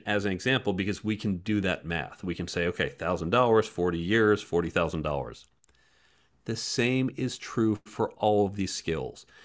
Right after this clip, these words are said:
Getting just a little better, again, we're not talking about being the best in the world at negotiating, getting just a little bit better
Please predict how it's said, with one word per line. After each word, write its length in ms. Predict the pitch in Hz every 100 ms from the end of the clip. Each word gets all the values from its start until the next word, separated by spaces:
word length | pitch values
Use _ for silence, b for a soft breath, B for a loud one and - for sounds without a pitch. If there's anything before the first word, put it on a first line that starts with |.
| B B -
Getting 460 | 113 131 139 123 - _
just 300 | - 175 -
a 40 | 175
little 260 | 160 139
better, 520 | 104 127 - - 139 _ _ _ -
again, 260 | 113 135
we're 80 | 104
not 200 | 123 165
talking 160 | 170 151
about 240 | 143 -
being 200 | 131 139
the 120 | 135
best 400 | 117 90 135 -
in 80 | 147
the 60 | 143
world 260 | 143 143
at 80 | 120
negotiating, 840 | 120 110 127 - 82 65 113 139 B B B B B B
getting 180 | - 147
just 200 | 147 143
a 40 | 120
little 280 | 127 170
bit 220 | 160 143 127
better 460 | 117 95 71 -